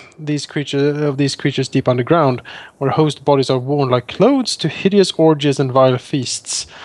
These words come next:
Lone intelligent devourers often dwell in ruins or caves or on the edge of a civilized region, so they can make periodic forays into town to shop for attractive bodies.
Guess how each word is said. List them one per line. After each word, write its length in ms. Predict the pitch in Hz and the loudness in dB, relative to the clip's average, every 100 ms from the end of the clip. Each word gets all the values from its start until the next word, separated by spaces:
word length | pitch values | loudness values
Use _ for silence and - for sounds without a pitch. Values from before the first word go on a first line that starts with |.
| - - 135 | -20 -12 -2
Lone 280 | 131 139 | 0 0
intelligent 760 | 143 139 - 139 131 139 - 151 | 0 -2 -2 -2 0 -2 -4 -2
devourers 460 | 135 127 135 131 135 | 0 4 2 2 0
often 320 | 139 143 139 | -2 0 0
dwell 180 | 127 131 | 2 4
in 180 | 131 123 | 2 2
ruins 320 | 135 139 127 | 4 4 2
or 120 | 120 | 0
caves 580 | - - 131 123 120 - | -2 4 6 6 2 0
or 160 | 135 | 0
on 100 | 123 | 0
the 80 | 123 131 | -2 0
edge 260 | 135 123 | 0 2
of 80 | 131 | 0
a 80 | 123 | 0
civilized 420 | - 123 127 117 | 0 2 2 2
region, 460 | 131 156 135 135 120 - - - | 4 4 4 2 0 -8 -14 -10
so 140 | - | 0
they 80 | 240 | 2
can 220 | - 214 | 4 4
make 340 | 196 185 - - | 6 4 2 -4
periodic 460 | 180 165 156 156 | 2 4 4 0
forays 720 | - - 185 143 131 127 - 165 | -4 -2 2 4 2 0 -2 -6
into 540 | 147 - 139 131 127 | -6 -2 0 0 -2
town 500 | - - 247 233 226 | -4 0 2 2 0
to 260 | - 208 196 | -4 -4 -2
shop 400 | - 208 131 - | 0 0 0 -4
for 280 | - - 131 | -16 -8 -8
attractive 420 | - 131 - 123 | -6 -8 -6 -6
bodies. 480 | 120 120 - - | -4 -6 -12 -16